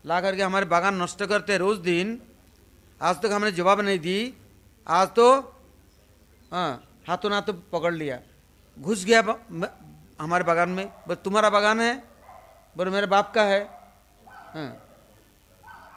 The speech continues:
बोले, "तुम्हारे पास कोई वो है, लिखा पढ़ी है?" ये,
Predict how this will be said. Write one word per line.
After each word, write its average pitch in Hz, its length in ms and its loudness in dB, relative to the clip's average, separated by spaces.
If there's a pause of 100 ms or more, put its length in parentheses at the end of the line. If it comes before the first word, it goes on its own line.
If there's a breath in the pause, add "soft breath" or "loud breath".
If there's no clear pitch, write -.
(220)
बोले, 196 160 -2 (400)
"तुम्हारे 190 220 -2
पास 214 180 0
कोई 214 300 -2 (1600)
वो 170 120 -2
है, 180 220 0 (460)
लिखा 160 200 -4
पढ़ी 214 260 0
है?" 220 400 2 (920)
ये, 196 340 -8